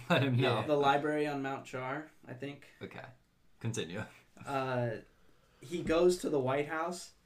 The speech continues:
Speaker 2: and blows it up with, all he has is, like, a spear. And he gets through security and
Speaker 1: <laughs>
Speaker 2: kills everyone.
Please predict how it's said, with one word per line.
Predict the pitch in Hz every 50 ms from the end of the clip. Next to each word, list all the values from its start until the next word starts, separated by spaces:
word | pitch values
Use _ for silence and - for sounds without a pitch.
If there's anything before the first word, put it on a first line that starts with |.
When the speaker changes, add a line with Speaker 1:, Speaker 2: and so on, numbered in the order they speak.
| _ _
Speaker 2:
and | 160 160 156 151 127 123 - -
blows | - 131 139 147 147 156 170 180 175 -
it | 156 131
up | 127 127 120 107 - - _ _ _ - - - _ _ -
with, | 190 170 147 143 - - - _ _ -
all | 151 156 156 160
he | 147
has | 156 147 131 120
is, | 123 120 127
like, | 123 120 120
a | 107
spear. | - - - - - - 117 - 117 120 - - - - _ _ _ _ _ _ - - _ _ _ - 208 233 233 - - -
And | 147 139 127
he | 143 139 123 123 - - - - -
gets | - - 160 -
through | - 165 165 226
security | - - 127 - - 131 127 123 123 120 117 110 - - -
and | 120 120 117 117 113 110 101 180 - - - -
Speaker 1:
<laughs> | - - - -
Speaker 2:
kills | 160 143 135 123 117
everyone. | 117 120 120 117 123 123 123 113 107 117 117 117 117 110 104